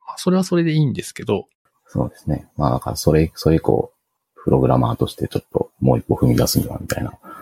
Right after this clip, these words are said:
Speaker 2: 感じで書かれてるのはなかなかないですもんね。
Speaker 1: そう、そう、そうなんですよね。だからフレームワーク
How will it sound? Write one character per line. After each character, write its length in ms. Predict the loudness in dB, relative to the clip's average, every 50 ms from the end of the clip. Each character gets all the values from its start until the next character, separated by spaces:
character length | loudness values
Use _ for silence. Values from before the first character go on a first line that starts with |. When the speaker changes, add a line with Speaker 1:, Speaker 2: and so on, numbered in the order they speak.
| -20 _ _ -20 _ _ _ -20 _ _ _ _
Speaker 2:
感 140 | 2 2
じ 80 | 4 4
で 100 | 2 2
書 80 | 0 0
か 100 | 0 0
れ 100 | 0 2
て 80 | 0 -2
る 60 | -2
の 60 | -2
は 40 | -4 -4
な 80 | -4
か 80 | -6 -8
な 80 | -8
か 100 | -4 -4
な 100 | -4 -4
い 40 | -4
で 60 | -8
す 120 | -10 -14 -14
も 60 | -16
ん 20 |
ね。 80 | -16 -20 _ _ _ -20 -16 -16 -16 -16 -16 _ -2
Speaker 1:
そ 260 | 2 2 4 2 2
う、 40 | 2
そ 240 | 2 4 4 4 4
う、 40 |
そ 140 | 4 4 2
う 40 | 2
な 60 | 2
ん 40 | -2
で 60 | -6
す 80 | -6 -4
よ 60 | -2
ね。 360 | 0 0 2 0 0 -4 -6 _ _ _ _ _ _ _ _ _ _ _ _ _
だ 80 | -6 -6
か 80 | -6
ら 40 | -4
フ 120 | -4 -2
レ 100 | 0 2
ー 40 | 2
ム 120 | 2 2 2
ワ 100 | 2 0
ー 40 |
ク 360 | -2 -4 -4 -2 -2 -4 -6